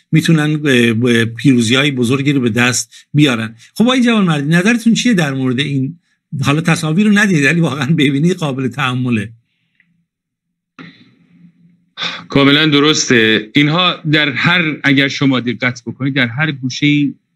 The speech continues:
Speaker 2: در حال شکست هستن. خوشبختانه بسیاری از افراد محبوب به مردم پیوستند و در حال حاضر دارن کمک می‌کنن به پیشبرد مبارزه.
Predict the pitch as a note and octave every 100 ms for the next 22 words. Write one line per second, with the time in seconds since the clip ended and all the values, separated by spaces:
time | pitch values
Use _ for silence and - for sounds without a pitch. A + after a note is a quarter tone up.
0 | _ _ _ _ _ B2 A#2+ C#3+ C#3+ -
1 | A#2 C#3 - F#2 F2 F#2 F2 F2+ - E2+
2 | - F2+ G#2 A2+ - _ _ _ _ _
3 | - B2 - E3+ F3+ D#3+ C3+ C3 - -
4 | _ _ _ _ _ _ _ - C3 D#3
5 | D#3 D3 C3 G#2+ A2 D#3 A#2 B2 A#2+ A2+
6 | D3 C#3+ C#3+ C3 B2 - B2+ B2 B2 A2+
7 | G#2+ B2+ A#2 A2 G2+ B2+ B2 - _ _
8 | _ _ _ _ _ _ - A#2 C3+ C3
9 | C3 D#3+ D3 A#2+ B2+ A#2 G#2+ G#2+ G2+ -
10 | G#2+ G2 - - B2+ C3 A2 G#2+ G2 G2
11 | F#2 F2+ F2 D#2+